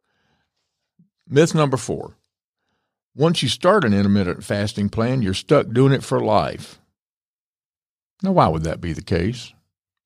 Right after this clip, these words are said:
I have no concept of why that would be the case. The beauty of intermittent fasting is it alters your cravings and your hunger.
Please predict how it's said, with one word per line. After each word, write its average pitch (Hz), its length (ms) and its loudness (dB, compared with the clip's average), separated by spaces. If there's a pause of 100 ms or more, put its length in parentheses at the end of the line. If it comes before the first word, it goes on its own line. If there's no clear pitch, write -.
(200)
I 135 120 -2
have 95 140 0
no 120 380 -2 (260)
concept 107 800 0
of 87 140 -2
why 101 200 2
that 98 160 0
would 87 140 -6
be 90 120 -2
the 82 80 -2
case. - 380 -8 (360)
The 117 80 -2
beauty 123 380 2
of 95 100 2
intermittent 110 420 2
fasting 160 480 0
is 95 240 0
it 101 220 0
alters 117 440 2
your 95 120 0
cravings 104 720 0
and 104 180 0
your 107 140 2
hunger. 143 420 0